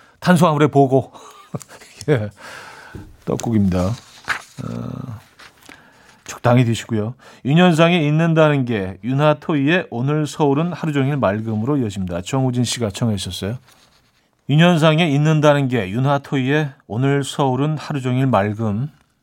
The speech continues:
들었어요. 이칠공육 님. "현 오빠, 여긴, 어, 해운대입니다. 일 인 피부샵 운영 중입니다.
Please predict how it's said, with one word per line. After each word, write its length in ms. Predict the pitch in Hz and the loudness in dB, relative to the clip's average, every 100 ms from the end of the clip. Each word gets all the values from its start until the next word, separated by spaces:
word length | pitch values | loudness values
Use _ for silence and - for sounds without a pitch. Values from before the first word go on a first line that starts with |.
| _ _ _ - | _ _ _ -12
들었어요. 400 | - 92 104 113 - _ _ _ _ _ _ _ _ _ _ _ _ - | -8 -6 -4 -6 -6 _ _ _ _ _ _ _ _ _ _ _ _ -2
이칠공육 840 | 117 - - 147 147 131 131 131 | -2 2 4 4 4 2 4 4
님. 260 | 113 85 87 _ _ - - - - - - - - _ | 2 0 -6 _ _ -16 -14 -14 -16 -18 -20 -20 -20 _
"현 120 | 160 | 2
오빠, 200 | 165 131 | 4 4
여긴, 420 | 120 160 208 202 - _ _ _ _ _ | 4 4 2 0 -4 _ _ _ _ _
어, 840 | 123 120 120 120 120 120 120 120 117 - - | -2 0 0 0 0 -2 -2 -6 -8 -12 -2
해운대입니다. 1120 | 208 208 220 190 190 170 135 123 175 110 87 _ _ _ _ _ _ - | 2 2 4 6 6 4 2 2 2 2 -4 _ _ _ _ _ _ 0
일 140 | 143 | 4
인 180 | 180 180 | 4 2
피부샵 540 | - 220 190 190 170 | -2 -4 0 2 0
운영 300 | 139 131 135 | -2 0 0
중입니다. 520 | 120 117 104 98 117 | 0 -2 -2 -2 -4